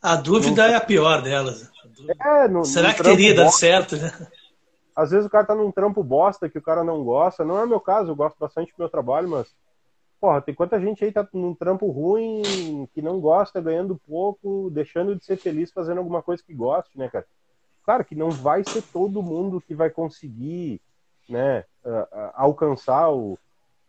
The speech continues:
Speaker 2: é, é, essa plenitude profissional, assim, né, cara? Mas, porra, o cara tem que tentar, cara. Em algum momento da vida do cara, o cara tem que tentar, cara.
Speaker 1: É, e tem, tem questões assim, é, por exemplo,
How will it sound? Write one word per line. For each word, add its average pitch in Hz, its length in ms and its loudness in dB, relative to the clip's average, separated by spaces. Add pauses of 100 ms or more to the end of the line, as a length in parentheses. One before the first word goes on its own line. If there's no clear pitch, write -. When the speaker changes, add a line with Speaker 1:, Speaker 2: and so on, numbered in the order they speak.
(140)
Speaker 2:
é, 117 140 -4
é, 120 220 -8
essa 143 180 0
plenitude 151 800 -4
profissional, 131 680 -4
assim, 135 280 -12
né, 156 180 -8
cara? 131 300 -8
Mas, 117 260 -12
porra, 156 220 -6
o 98 40 -14
cara 117 200 -10
tem 240 140 -12
que - 80 -20
tentar, 233 420 -6
cara. - 240 -14 (120)
Em 123 100 -6
algum 143 220 -2
momento 196 360 -4
da 214 120 -2
vida 147 200 -8
do 170 100 -10
cara, 117 180 -6
o 135 40 -10
cara 190 160 -8
tem 240 180 -14
que - 120 -20
tentar, 208 360 -8
cara. - 200 -20 (1700)
Speaker 1:
É, 180 260 6
e 175 60 -4
tem, 202 280 4 (340)
tem 175 100 -2
questões 185 340 4
assim, 196 480 4 (140)
é, 151 320 6
por 160 180 0
exemplo, 139 420 0